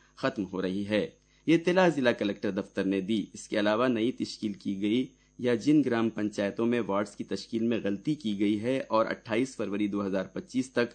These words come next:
खाली होने वाले ओहदों के ज़िमनी इंतखाबात के लिए वोटर्स लिस्ट में नामों के इंदराज का काम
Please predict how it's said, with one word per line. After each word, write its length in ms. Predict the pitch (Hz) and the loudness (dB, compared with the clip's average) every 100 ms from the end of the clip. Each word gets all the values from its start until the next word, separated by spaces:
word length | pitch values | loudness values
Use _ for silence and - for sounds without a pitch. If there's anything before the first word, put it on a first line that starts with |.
| _ - - | _ -20 -4
खाली 260 | 139 151 175 | 2 4 6
होने 220 | 147 127 | 4 2
वाले 300 | 123 120 127 - | 4 2 0 -2
ओहदों 340 | 113 110 143 | -4 0 0
के 160 | 135 120 | 2 0
ज़िमनी 320 | 101 107 123 | 2 2 0
इंतखाबात 680 | - - 98 92 87 110 117 | 0 -4 -6 -4 2 0 2
के 80 | 117 | 0
लिए 300 | 113 123 123 - - - | 2 2 0 -6 -20 -2
वोटर्स 480 | 135 160 165 170 - | 0 4 4 2 0
लिस्ट 260 | 120 117 120 | -6 -4 0
में 180 | 120 | 2
नामों 360 | 113 95 95 123 | 2 0 0 0
के 120 | 123 | 0
इंदराज 460 | 95 90 92 104 - | 0 0 0 -2 -4
का 120 | 101 | -8
काम 340 | 95 101 113 | -4 -2 -2